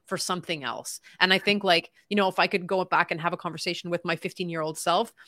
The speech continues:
that would definitely be the conversation I would have. It's just like, "Don't go to school 'cause that's what everybody does. Do it because you're trying to use it as a way to get somewhere." Um, and, you know, like, I, I,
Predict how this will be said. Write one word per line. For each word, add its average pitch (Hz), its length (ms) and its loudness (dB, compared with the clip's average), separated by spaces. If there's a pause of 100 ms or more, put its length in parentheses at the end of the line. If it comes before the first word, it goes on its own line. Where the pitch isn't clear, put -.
(260)
that 202 180 8
would 180 160 0
definitely 185 420 4
be 170 100 -2
the 175 60 -4
conversation 165 480 -4
I 156 40 0
would 156 120 -2
have. 185 280 2
It's 233 100 -2
just 185 160 -2
like, 185 140 2
"Don't 214 260 2
go 202 140 4
to 196 60 0
school 208 280 0
'cause 175 160 -10
that's 185 220 4
what - 100 -6
everybody 170 400 -2
does. 165 460 0 (260)
Do 208 160 6
it 196 140 6
because 185 480 0 (200)
you're 196 120 0
trying 202 180 4
to 185 60 2
use 180 260 -2
it 175 180 0
as 175 160 -2
a 180 80 -4
way 170 240 0
to 160 100 -6
get - 300 0
somewhere." 247 680 0 (340)
Um, 170 480 2
and, 202 120 2
you 208 60 4
know, 185 100 4
like, 170 340 4
I, - 120 -12 (120)
I, 95 160 -2